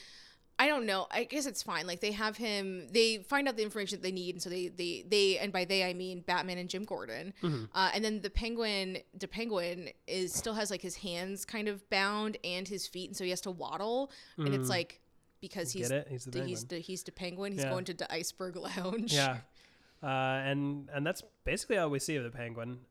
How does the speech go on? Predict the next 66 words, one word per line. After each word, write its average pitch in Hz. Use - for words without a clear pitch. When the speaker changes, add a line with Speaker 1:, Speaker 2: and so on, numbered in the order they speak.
Speaker 2:
But 139
Speaker 1:
Yeah, 254
we 269
see 339
Speaker 2:
he 339
makes 349
the -
Speaker 1:
him 156
Speaker 2:
most 139
of 127
his 120
time. 110
Speaker 1:
Yeah, 233
we, 240
yeah, 233
we 220
see 339
him 302
at 254
the, 226
the 208
very 269
end 240
of 226
the 208
movie 202
where 185
they're 190
implying 185
that -
he's 175
gonna 165
be 160
the 160
new 165
criminal 175
Speaker 2:
Right. 120
But 165
we're, 226
like, 294
halfway 147
Speaker 1:
guy. -
Speaker 2:
through 139
the 123
movie 117
at 104
this 113
point. -
Speaker 1:
There's 269
a 220
lot 180
of 175
Speaker 2:
There's 165
a 143
Speaker 1:
movie 127
Speaker 2:
lot 127
of 123
Speaker 1:
left. 123
Speaker 2:
movie 113
left. 107
So -
let's 180
get 170
to 151
it. 110
Um, 131